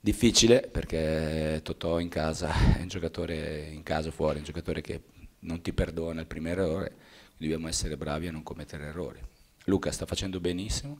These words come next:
eh, penso che domenica con la Sapa ha fatto una grande partita e, e deve dare continuità anche a lui, quindi noi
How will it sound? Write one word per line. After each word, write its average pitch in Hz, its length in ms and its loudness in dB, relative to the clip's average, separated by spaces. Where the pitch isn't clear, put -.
eh, - 520 -14
penso - 220 -4
che 80 120 -8
domenica 82 500 -8
con - 100 -16
la 87 80 -12
Sapa - 280 -12
ha - 20 -14
fatto - 220 -16
una 80 100 -10
grande 82 240 -8
partita - 500 -6
e, - 1000 -10
e - 100 -10
deve 80 160 -4
dare 85 180 -2
continuità 82 480 -4
anche 87 200 -2
a 90 40 0
lui, 73 300 -2
quindi 73 300 -10
noi 78 340 -12